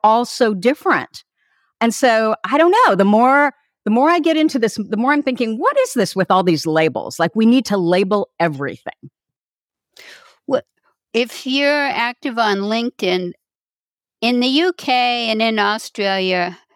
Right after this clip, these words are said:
Speaker 2: they're much more talking about neurodivergence and the need for neurodiversity. Uh, okay, they talk that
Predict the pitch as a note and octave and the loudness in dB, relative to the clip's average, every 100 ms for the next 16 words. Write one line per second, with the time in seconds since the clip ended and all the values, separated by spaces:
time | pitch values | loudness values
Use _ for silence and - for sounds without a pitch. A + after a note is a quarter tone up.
0 | _ F3+ F3 G#3 G3+ A3 C4+ - - A3 | _ -6 -2 0 0 0 -2 -4 -4 -2
1 | G#3+ G#3+ A3 - G3 G#3 A3+ G3 F3+ F#3 | 0 -2 -4 -2 -2 -2 -4 -4 -2 -4
2 | F3+ - F3+ F3+ F3+ F3+ F3 E3 D#3 E3 | -4 -6 -2 0 2 0 -2 -4 -2 0
3 | E3 D#3+ D#3 - - - _ _ _ _ | 0 -2 -6 -6 -14 -20 _ _ _ _
4 | G3 F#3+ F#3 G3 G#3 A3 A3 G3 - - | -4 0 0 2 0 0 -2 -4 -12 -6
5 | F#3 F#3 F3+ F3 F3 F3+ F#3 F#3 F3+ F3 | 0 2 2 0 0 0 0 0 -2 -4
6 | E3 E3+ F3 - E3+ C#3 - - _ _ | -2 -2 -2 -4 -8 -6 -6 -8 _ _
7 | _ G3+ A3 F3+ E3+ G#3 A3 - C4 C#4+ | _ -6 -2 -4 -2 -4 -4 -4 -4 -2
8 | A#3+ G3+ | -4 -4